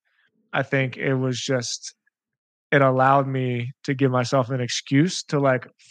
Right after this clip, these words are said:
fully go for it, like, fully have fun in a way that I didn't think I could without it. But then when,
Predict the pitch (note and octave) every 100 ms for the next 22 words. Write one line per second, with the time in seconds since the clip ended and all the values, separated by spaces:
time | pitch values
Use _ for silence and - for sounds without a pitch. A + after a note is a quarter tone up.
0 | - - D#3 D#3 D3+ C#3+ C3+ A#2+ A#2+ _
1 | _ _ _ _ _ _ _ _ _ E3+
2 | C#3 D3+ D3+ C#3 - B2+ B2+ A#2 - -
3 | C#3+ C3 - - F3 E3+ D#3 C3 C3+ B2
4 | - C#3 C3 C3 - - C#3 C3 C3 C3
5 | C3 B2+ B2 B2 C#3 C3+ - C3+ B2 -
6 | A#2 - C#3 C3 C#3 - C#3+ A#2 - B2
7 | C#3+ F#3+ B3 _ _ _ _ _ _ _
8 | _ _ - C#3+ C#3 D#3+ D#3 E3 D3+